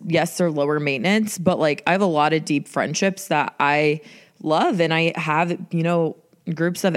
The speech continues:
eight girls who we're consistently hanging out and we're consistently doing everything together. And there's not that drama and that tension that people are talking about. Why?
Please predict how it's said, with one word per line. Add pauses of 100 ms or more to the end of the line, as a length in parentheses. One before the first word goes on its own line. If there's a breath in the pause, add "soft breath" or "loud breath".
eight
girls
who
we're
consistently
hanging
out (340 loud breath)
and
we're
consistently
doing
everything
together. (340 loud breath)
And (180)
there's
not
that
drama
and
that
tension
that
people
are
talking
about.
Why?